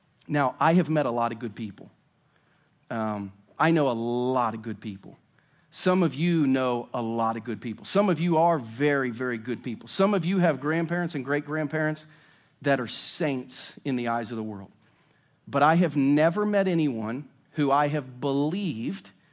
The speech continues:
and I've never met anyone in their right mind who would say,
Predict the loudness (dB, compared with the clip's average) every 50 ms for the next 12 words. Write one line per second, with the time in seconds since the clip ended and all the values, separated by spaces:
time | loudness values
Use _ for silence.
0 | _ _ _ _ _ 2 4 4 4 4 4 4 4 4 4 2 2 2 2 2
1 | 4 2 2 2 2 2 2 2 0 -2 -2 0 2 2 2 2 0 0 2 2
2 | 2 0 0 -2 -2 0 0 0 -2 -2 -2 -2 -2 -2 -2 -4 -6 -8 -6 -2
3 | 0 2 2 2 2 0 -2 -2 -4 -4 -6